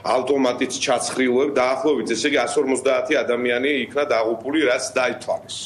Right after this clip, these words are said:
ყოველ შემთხვევაში, რაც ინფორმაცია გამოვიდა. მოკლედ, მე იმის თქმა მინდა, რომ სწორედაც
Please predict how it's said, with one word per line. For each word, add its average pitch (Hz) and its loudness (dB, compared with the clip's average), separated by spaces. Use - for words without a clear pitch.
ყოველ 104 2
შემთხვევაში, 104 0
რაც 110 0
ინფორმაცია 113 0
გამოვიდა. 101 0
მოკლედ, - 2
მე 110 2
იმის 196 0
თქმა 208 0
მინდა, 151 2
რომ 95 -2
სწორედაც 180 0